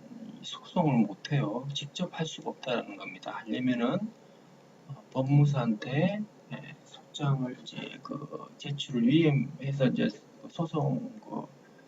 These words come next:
어, 서류를 작성을 하든지 아니면 변호사한테 이제 맡겨야 되겠죠. 이제 고객이, 이, 맡기는 형태로 이렇게 진행을 합니다.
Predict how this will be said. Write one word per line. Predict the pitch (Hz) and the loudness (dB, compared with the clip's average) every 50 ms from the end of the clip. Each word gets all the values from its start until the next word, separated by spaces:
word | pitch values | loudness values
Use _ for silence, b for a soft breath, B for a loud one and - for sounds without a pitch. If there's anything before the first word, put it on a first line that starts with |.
| - - - - - - - - - | -20 -20 -20 -20 -20 -20 -20 -20 -18
어, | - - - - | -14 -14 -14 -12
서류를 | - - 143 135 139 139 139 139 135 | -10 -6 -6 -4 -4 -4 -4 -4 -2
작성을 | - 139 139 143 - 160 156 135 | 0 0 0 0 0 0 0 0
하든지 | - - 135 - - 143 139 - 147 139 120 | 0 -2 -6 -8 -6 -6 -6 -4 0 0 0
아니면 | - - 107 127 127 120 113 - | 0 2 4 4 6 4 4 2
변호사한테 | - 110 110 117 123 139 156 151 156 147 139 127 - - - - - 78 78 78 - - - | 2 2 2 2 2 2 0 0 0 -2 -2 -2 -6 -10 -8 -6 -2 -2 -2 -4 -6 -12 -20
이제 | - - - - - - - 73 - - - - - - - - - - - - - - | -20 -18 -12 -12 -12 -12 -12 -16 -18 -20 -20 -20 -20 -20 -20 -20 -20 -20 -20 -20 -4 4
맡겨야 | - 113 139 - - - - - 131 127 127 120 | 6 8 8 8 4 0 -2 2 2 4 2 2
되겠죠. | 113 101 - - - - - 110 107 - 180 175 - - - | 0 -4 -6 -6 -12 -8 -2 -2 0 0 -2 -4 -8 -10 -14
이제 | - - - - | -16 -14 -10 -6
고객이, | 101 101 - - 110 98 - 110 139 180 - 190 - - | -6 -4 -2 0 -2 0 2 4 4 4 2 0 -6 -14
이, | - - - - - - - - - - - - | -18 -16 -16 -16 -18 -18 -20 -20 -20 -8 0 2
맡기는 | - 120 - - 139 131 120 113 | 2 2 2 0 0 0 0 0
형태로 | 123 135 135 - 113 - - | -2 -10 -10 -10 -10 -10 -10
이렇게 | - - - - | -12 -14 -14 -14
진행을 | - - - - - - - | -14 -16 -20 -20 -20 -20 -20
합니다. | - - - - - 214 - 202 185 175 - 165 180 | -20 -20 -18 -12 -10 -8 -6 -4 -4 -4 -4 -4 -6